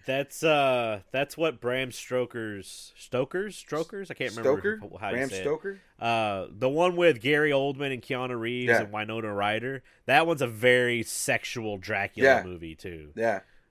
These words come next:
Speaker 2: We're saying
Speaker 1: But,
Speaker 2: sexual
Speaker 1: but it's not
Speaker 2: a lot.
Speaker 1: fucking
Speaker 2: <laughs>
Speaker 1: It's, it actually, like, kinda humanizes Dracula. It was one of the first movies to do that.
Speaker 2: Yeah.
Speaker 1: Instead of it just being, like, the Christopher Lee Dracula.
Speaker 2: Yeah, like, the
Speaker 1: It's one of
Speaker 2: Hammer
Speaker 1: the first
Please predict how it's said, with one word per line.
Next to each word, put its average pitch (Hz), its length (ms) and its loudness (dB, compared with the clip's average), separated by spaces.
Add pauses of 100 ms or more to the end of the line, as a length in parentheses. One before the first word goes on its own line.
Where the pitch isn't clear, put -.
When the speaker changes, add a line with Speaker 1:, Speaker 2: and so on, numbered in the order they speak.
Speaker 2:
We're 110 100 -6
saying 151 220 2
Speaker 1:
But, 82 60 -4
Speaker 2:
sexual 131 520 0
Speaker 1:
but 127 60 2
it's 120 80 2
not 156 220 6
Speaker 2:
a - 40 -4
lot. - 60 -4
Speaker 1:
fucking 123 600 0 (280)
Speaker 2:
<laughs> 117 120 -6 (400)
Speaker 1:
It's, 214 420 2
it 208 200 4
actually, 294 460 4
like, 233 240 2
kinda 185 280 2
humanizes 160 840 -2
Dracula. 165 640 -2
It 165 100 0
was 208 140 -2
one 233 160 -2
of 226 60 -2
the 196 80 0
first 170 340 -2
movies 147 340 -6
to 113 100 -12
do 113 240 -6
that. 95 160 -4
Speaker 2:
Yeah. 120 200 0 (400)
Speaker 1:
Instead 135 320 0
of 143 80 -2
it 139 80 0
just 123 220 -6
being, 139 140 -4
like, 123 160 -2
the 113 80 -8
Christopher 120 500 -6
Lee 117 380 -6
Dracula. 127 720 -2
Speaker 2:
Yeah, 135 120 10
like, 123 160 2
the 117 60 -4
Speaker 1:
It's 107 60 -2
one 120 100 4
of 123 60 2
Speaker 2:
Hammer - 20 0
Speaker 1:
the 127 60 -2
first 131 120 0